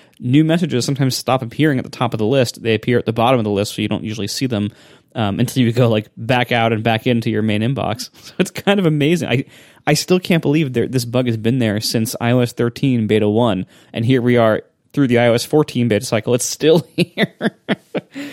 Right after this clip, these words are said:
Um, and then Mail, I don't love Mail dot app on Mac, uh, that much either.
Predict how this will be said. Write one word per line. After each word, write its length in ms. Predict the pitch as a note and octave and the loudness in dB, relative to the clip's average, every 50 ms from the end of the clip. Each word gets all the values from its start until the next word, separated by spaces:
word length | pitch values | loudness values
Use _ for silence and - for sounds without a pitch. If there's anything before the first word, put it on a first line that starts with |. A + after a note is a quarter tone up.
| - - - B3+ - - | -16 -14 -12 -12 -8 -4
Um, 420 | A#2+ A#2 A2 G#2+ G2+ G2 F#2+ - - - | 0 0 2 2 0 0 -4 -6 -4 -2
and 120 | C3 B2 | 0 2
then 180 | A#2+ A#2+ A#2+ A#2+ | 2 2 2 2
Mail, 580 | B2+ C3 C3 B2+ B2+ B2+ B2+ B2 A#2 - _ _ _ _ _ _ _ - | 2 4 4 4 4 4 2 2 0 -2 _ _ _ _ _ _ _ -2
I 100 | C3+ C3+ | 0 0
don't 140 | C#3+ - A2+ | 2 2 2
love 160 | C#3 B2 B2 | 0 0 2
Mail 160 | B2+ B2+ B2 | 2 0 2
dot 120 | A#2 A#2+ | 2 2
app 200 | A#2 A#2 A#2 A2 | 0 0 0 -2
on 140 | A2 A2 G#2+ | -2 -2 -2
Mac, 360 | A2+ C3 D3 C3 B2 - - - - _ - E2 | 0 0 0 0 -2 -6 -10 -16 -20 _ -16 -10
uh, 260 | G#2 A2+ G#2 G2 G2+ | -6 -4 -4 -2 -2
that 160 | G#2+ F#2 C#2+ | -2 -2 -2
much 240 | G#2+ G#2+ A2 - - | -4 -4 -6 -6 -8
either. 440 | - - G3 F#3 - - A2+ D#3+ E3+ | -6 -4 -2 -2 -2 -2 -2 -4 -4